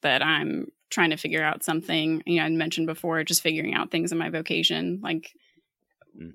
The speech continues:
Speaker 1: why, you know, why is marriage so hard right now? <laughs> And just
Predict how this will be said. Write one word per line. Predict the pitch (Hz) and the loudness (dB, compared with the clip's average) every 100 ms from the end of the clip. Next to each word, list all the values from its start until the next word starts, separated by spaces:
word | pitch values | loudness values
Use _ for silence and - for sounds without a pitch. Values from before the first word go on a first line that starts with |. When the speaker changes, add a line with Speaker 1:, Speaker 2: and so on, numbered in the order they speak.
| 208 | 0
Speaker 1:
why, | 180 160 160 156 151 - | 2 6 6 6 2 -2
you | 208 | 2
know, | 185 165 160 | 4 2 0
why | 165 151 | 2 2
is | 165 | 0
marriage | - - 190 | -2 -4 0
so | - 180 | 0 0
hard | 180 165 165 | 0 0 2
right | 165 - | 0 2
now? | 185 202 269 | 4 6 6
<laughs> | - 254 | 10 10
And | 220 196 185 | 10 8 6
just | 185 | 2